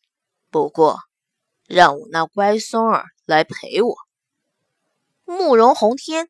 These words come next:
在听到莫太后说会留在皇宫的时候，脸上一喜，不过一听莫太后说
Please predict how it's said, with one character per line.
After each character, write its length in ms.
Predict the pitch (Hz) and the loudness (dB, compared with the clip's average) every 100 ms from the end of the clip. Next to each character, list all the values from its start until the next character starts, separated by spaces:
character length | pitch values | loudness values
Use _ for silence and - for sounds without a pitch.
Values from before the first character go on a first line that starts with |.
| _ | _
在 280 | - 269 214 | -2 0 0
听 220 | - 269 | -6 -2
到 180 | 269 233 | 2 2
莫 260 | 285 277 | 2 -2
太 200 | 233 269 | 2 2
后 200 | 254 254 | 2 0
说 320 | 202 269 277 - | 0 0 0 0
会 200 | - 339 | -4 -2
留 280 | 240 175 190 | 0 2 2
在 160 | 320 262 | 4 2
皇 260 | 180 165 | 2 -2
宫 160 | 247 349 | -2 -4
的 80 | 349 | -4
时 180 | - 392 | -6 2
候， 180 | 294 | 2
脸 220 | 226 - - | 2 -4 -8
上 180 | 233 | -10
一 160 | 349 233 | -8 -8
喜， 260 | - - _ _ _ _ _ _ | -10 -14 _ _ _ _ _ _
不 180 | - 175 | -4 -2
过 300 | 180 202 - _ _ _ - | 2 2 0 _ _ _ -10
一 220 | 392 349 | -6 -6
听 240 | 277 359 | -6 -8
莫 300 | 370 381 330 | -6 0 2
太 180 | 269 320 | 2 0
后 160 | 320 294 | 0 -2
说 260 | - 339 | 0 -2